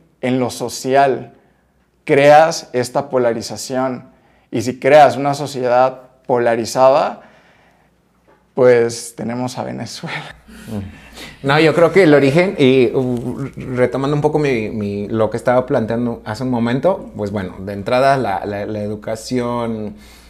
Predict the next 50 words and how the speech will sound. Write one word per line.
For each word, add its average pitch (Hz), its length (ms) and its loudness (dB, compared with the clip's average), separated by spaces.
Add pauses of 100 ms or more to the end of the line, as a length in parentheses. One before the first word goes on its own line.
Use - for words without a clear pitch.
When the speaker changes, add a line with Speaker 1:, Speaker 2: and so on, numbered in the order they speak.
(140)
Speaker 2:
pública 120 380 0
no 107 100 -4
lo 95 80 -4
va 95 60 -6
a - 40 -8
hacer, 165 280 -4
ya, 123 140 2
y 110 640 -6 (140)
lo 120 200 0
acabas 127 320 0
de 123 80 -2
explicar 117 400 -4
muy 123 180 0
bien. 147 320 -2 (460)
Y 123 100 -2
de 123 80 4
hecho 127 160 0
era 143 180 4
una, 143 340 0
una 131 360 -4
cuestión 117 320 -6
que 113 100 -4
yo 110 120 -4
te 127 60 -4
iba 123 100 -2
a 98 40 -12
plantear 104 280 -4
cuando 107 140 -6
estabas 113 320 -4
hablando 107 280 -4
del 104 140 -4
ejemplo 101 360 -6
del 107 200 -2
tipo 117 280 -4
de 107 120 -2
Google 110 320 -2
y 107 40 -6
Facebook, 135 480 -2
¿no? 113 200 -6
O - 60 -10
sea, 110 260 -8 (260)
¿qué 120 120 -2
tan 147 260 0
diferente 123 720 0
es 120 100 -2
ese 127 180 -2
ejemplo 113 480 0
de 101 300 -2
cualquier 104 440 -4
político, 113 460 -4